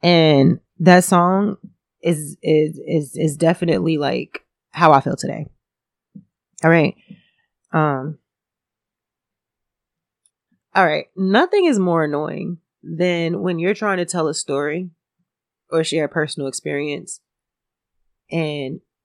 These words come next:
everything you say is a "me too," "me also," or a "one up." Like, <clears throat> excuse me, or a one up. Like, I don't understand. I mean, I'm not gonna say that I don't understand because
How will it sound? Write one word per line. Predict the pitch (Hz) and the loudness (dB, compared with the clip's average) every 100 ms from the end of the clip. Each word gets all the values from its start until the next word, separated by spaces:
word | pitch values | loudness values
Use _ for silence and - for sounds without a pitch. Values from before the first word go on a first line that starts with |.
| _ | _
everything | - 202 185 190 - 175 165 156 | -4 -2 -2 -4 -4 -4 -2 -4
you | 165 160 | -6 -2
say | - 160 151 160 180 139 _ - | 0 2 2 0 -4 -10 _ 0
is | 160 147 143 - | 4 4 2 -2
a | 143 135 | -6 -4
"me | 147 165 170 | -2 -2 -2
too," | - 190 170 175 180 _ _ _ - | -2 0 -2 -4 -12 _ _ _ -2
"me | 170 180 - | 0 0 0
also," | 151 156 156 156 147 151 - _ _ | -2 -2 -2 -4 -2 -6 -10 _ _
or | - 151 | 0 2
a | 143 | 2
"one | 135 156 156 | 0 -2 -2
up." | 165 160 - _ _ _ | -4 -8 -8 _ _ _
Like, | 151 147 123 - _ | -10 -8 -8 -10 _
<clears throat> | 240 233 202 165 _ _ _ - _ _ - - | -4 -2 -2 -4 _ _ _ -20 _ _ -20 -14
excuse | - 180 160 | -8 -4 -4
me, | |
or | 147 147 | -2 0
a | |
one | 143 160 160 | 0 -2 -2
up. | 139 - _ _ _ - - | -4 -6 _ _ _ -20 -12
Like, | 202 202 185 - | -4 -4 -4 -4
I | 202 | -2
don't | 254 285 | -2 -2
understand. | 233 220 214 214 196 180 175 _ _ _ _ _ - | -2 -2 -2 -4 -4 -8 -10 _ _ _ _ _ -2
I | 240 | -2
mean, | 269 262 | 0 -4
I'm | 262 | -6
not | 269 | -6
gonna | 233 226 | -6 -6
say | 208 | -4
that | 190 - | -4 -4
I | |
don't | 160 160 180 | -4 -4 -4
understand | 180 170 - 170 175 | -4 -8 -8 -10 -8
because | - 165 | -8 -8